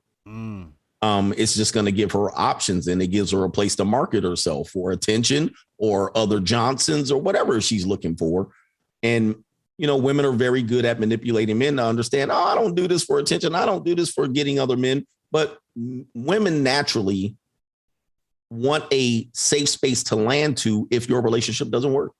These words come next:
Speaker 2: And she develops these orbiters via social media. So my, my thing would be,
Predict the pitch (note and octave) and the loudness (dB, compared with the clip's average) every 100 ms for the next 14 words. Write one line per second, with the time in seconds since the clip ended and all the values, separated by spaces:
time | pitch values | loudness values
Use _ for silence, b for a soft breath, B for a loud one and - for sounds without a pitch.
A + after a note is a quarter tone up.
0 | _ _ _ _ _ _ _ _ _ _ | _ _ _ _ _ _ _ _ _ _
1 | _ - A2+ D3 B2 G#2+ B2 D#3 - A#2 | _ -4 -2 0 0 2 2 0 0 -2
2 | G2+ - B2+ D3 G#2 F2 G2 - - F2+ | 0 0 0 2 0 0 -2 -6 -14 -6
3 | A2 G#2 - F#2+ - G2 B2 F#2+ C#2+ - | 0 0 0 0 0 -2 0 -2 -4 -8
4 | b b b - - - - - - C#3 | b b b 0 0 0 0 -2 -4 -2
5 | D3+ E3+ - C#3+ A#2+ A2+ G2+ A2 G#2 G2+ | 0 0 0 0 2 0 0 0 0 -2